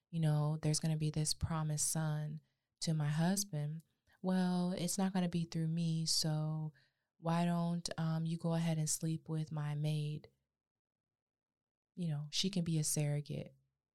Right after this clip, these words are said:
Why don't you go ahead and let's do it by surrogate, and you can get a son from her.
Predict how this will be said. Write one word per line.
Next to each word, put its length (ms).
Why 180
don't 200
you 60
go 140
ahead 400
and 400
let's 240
do 180
it 80
by 220
surrogate, 760
and 520
you 100
can 140
get 160
a 40
son 380
from 220
her. 260